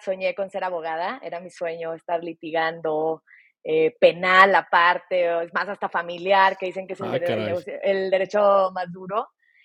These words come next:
Speaker 1: Eh, me veía perfecto, creo que era la carrera de mis sueños y era ideal para mí. Y, pues, cuando ya estaba en prepa,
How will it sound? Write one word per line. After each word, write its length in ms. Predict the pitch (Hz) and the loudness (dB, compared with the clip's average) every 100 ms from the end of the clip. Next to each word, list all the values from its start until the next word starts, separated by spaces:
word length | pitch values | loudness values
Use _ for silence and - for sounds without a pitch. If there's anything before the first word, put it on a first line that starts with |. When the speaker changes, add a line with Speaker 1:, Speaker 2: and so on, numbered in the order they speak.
| _ _ - | _ _ 2
Speaker 1:
Eh, 640 | 190 190 190 190 185 185 208 | 4 6 4 4 4 2 0
me 160 | 202 202 | 2 4
veía 400 | 202 233 233 240 | 2 2 0 0
perfecto, 640 | 196 - 208 - 220 214 | -4 -4 -4 -4 -2 -2
creo 240 | 196 196 | -4 -8
que 120 | 214 208 | -4 -2
era 140 | 202 | 0
la 120 | 208 | 0
carrera 280 | 196 175 175 | -2 -4 -2
de 60 | 185 | -4
mis 160 | 180 | -6
sueños 360 | 190 185 190 196 | -2 -2 -2 0
y 40 | |
era 180 | 185 190 | 2 2
ideal 240 | 196 165 170 | 2 0 -2
para 160 | 185 180 | -6 -8
mí. 340 | 175 208 285 - | -10 -14 -14 -14
Y, 300 | 202 196 - | -12 -12 -4
pues, 140 | 285 | -2
cuando 200 | - 190 | 2 4
ya 120 | 302 294 | 6 6
estaba 200 | 240 240 | 4 0
en 100 | 220 | 2
prepa, 520 | 269 240 220 214 | 2 2 4 4